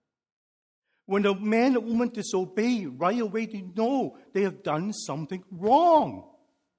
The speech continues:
They, they know they're guilty, so they find something to cover up, to cover the body. That's guilt. When they find out the Creator walking in the garden,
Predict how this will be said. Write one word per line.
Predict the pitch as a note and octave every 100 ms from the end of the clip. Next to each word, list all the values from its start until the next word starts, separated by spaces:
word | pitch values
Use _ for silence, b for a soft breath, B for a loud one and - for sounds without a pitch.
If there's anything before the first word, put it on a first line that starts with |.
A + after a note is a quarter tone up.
| _ _ _ _ _ _ _ _ -
They, | A3+ A#3+ A#3+
they | - A#3+
know | B3+ C#4+
they're | C4 B3
guilty, | E3+ B3 F#4+ - A#3+ D3 B B
so | - G#3+
they | A3
find | - B3 C4
something | C#4 C#4 A3+
to | A3+
cover | - E4 E4 C#4+
up, | C#4+ - -
to | B3
cover | D#4+ E4 C4
the | C#4+
body. | - C4 E4 F4+ D4 F3+ - _ _ _ _ _ _ _ _ -
That's | F#3+ - -
guilt. | F3+ A#2+ - - _ _ _ _ _ _ _ _ _ _ _ _ _ _ _
When | A#3 B3+ A#3+
they | C#4+ D#4+
find | - C#4+ C#4 C#4
out | C4+ C#4 - - -
the | A3+
Creator | - - B3 C#4
walking | B3+ A#3 B3+ C#4+ C#4+ C4 A3+
in | A3
the | A3
garden, | - G#3 B3+ D#4 G3 E3+ E4